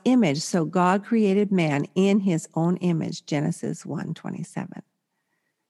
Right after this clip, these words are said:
When we embrace our creativity, we partner with God in creation. I can't think of a better partner nor purpose. For this, you and I were born,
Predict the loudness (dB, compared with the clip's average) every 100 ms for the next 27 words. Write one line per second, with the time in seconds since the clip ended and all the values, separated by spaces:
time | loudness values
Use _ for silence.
0 | _ _ _ -12 0 4 4 4 4 4
1 | 4 4 0 0 0 2 -2 -2 -2 -2
2 | 0 0 2 0 0 0 0 2 -2 -2
3 | -4 -4 -2 -2 -4 -2 -2 -2 -4 -12
4 | -12 -16 -20 _ _ _ -4 0 0 2
5 | 2 2 2 0 0 0 0 0 -4 -4
6 | -6 -2 0 0 -2 -4 -6 -20 -20 -20
7 | _ _ _ _ _ _ _ 2 2 4
8 | 4 4 2 0 2 4 4 2 2 0
9 | -2 0 2 0 -2